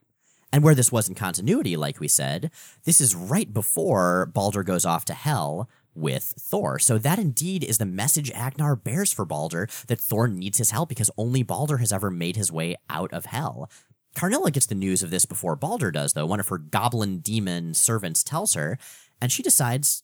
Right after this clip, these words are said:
"No, I'm not gonna let Thor take my partner away from me, like, right after he agreed to stay here.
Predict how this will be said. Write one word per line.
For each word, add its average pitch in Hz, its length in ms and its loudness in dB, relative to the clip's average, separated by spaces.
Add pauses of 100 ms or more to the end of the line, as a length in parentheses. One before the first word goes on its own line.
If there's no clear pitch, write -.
"No, 147 720 0 (120)
I'm 165 60 -6
not 381 120 -6
gonna 294 140 -2
let 110 200 2
Thor 90 360 -2
take 117 260 -2
my 101 260 0
partner 95 400 -2
away 76 220 -2
from 143 160 -2
me, 170 140 0
like, 135 160 -4
right 87 340 -2
after 98 300 -4
he 104 160 -4
agreed 95 260 -6
to - 80 -2
stay 78 240 -2
here. 175 320 -4